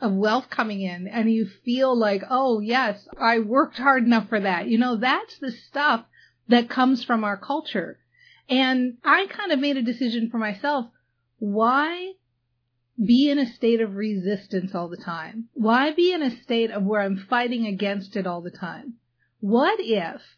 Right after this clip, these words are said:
you could just, and this is me, what if I could just love and accept myself exactly as I am?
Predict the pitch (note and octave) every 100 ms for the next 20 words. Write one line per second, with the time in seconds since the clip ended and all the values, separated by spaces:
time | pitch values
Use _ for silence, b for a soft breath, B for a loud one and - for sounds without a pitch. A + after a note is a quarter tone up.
0 | _ _ _ _ - A#3 C4+ A#3 B3 G3+
1 | F#3 C4 D4 D4+ - - _ _ _ B3
2 | G#3 A3 A#3+ - - B3 G3+ - B3 B3+
3 | D#4 G3+ G#3 A3+ C4+ C#4 - C#4+ D4+ E4+
4 | D4 G3+ G3 F#3 G3 - - - - _
5 | _ _ - G3+ A3 C#4 F4+ F4 C4+ -
6 | D#4+ D#4+ B3 A#3 G#3+ A#3+ A3 G#3+ A#3+ C#4
7 | D4+ D4 C#4 C#4 C#4 F4 E4+ -